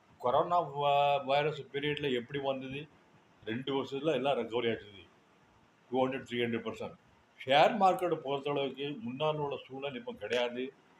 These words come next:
இது வந்து ட்ரேடிங் மார்க்கெட் தான். இன்னைக்கு நாளைக்கு என்ன கிடைக்குன்னு தான் பார்த்துக்கிட்டு இருக்காங்க. நாளை பத்தி யாரும் கவலைப்படல. ஸ்மால் இன்வெஸ்டரும் வாங்குங்க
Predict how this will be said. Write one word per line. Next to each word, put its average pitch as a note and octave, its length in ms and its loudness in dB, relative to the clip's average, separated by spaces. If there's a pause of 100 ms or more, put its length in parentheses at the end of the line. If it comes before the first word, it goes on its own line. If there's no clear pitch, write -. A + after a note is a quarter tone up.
(200)
இது A2+ 140 -4
வந்து A#2+ 300 -2
ட்ரேடிங் B2 360 -2
மார்க்கெட் A2+ 320 -2
தான். A#2 180 -4 (560)
இன்னைக்கு C3+ 280 -2
நாளைக்கு B2 360 2
என்ன A2 220 -4
கிடைக்குன்னு B2 500 -4
தான் - 40 -12
பார்த்துக்கிட்டு A2+ 260 -2
இருக்காங்க. A2+ 600 -6 (360)
நாளை B2 300 2
பத்தி A#2+ 240 -6
யாரும் A2+ 380 0
கவலைப்படல. A2 640 -4 (520)
ஸ்மால் B2+ 400 2
இன்வெஸ்டரும் A#2+ 720 -4
வாங்குங்க A#2 640 -2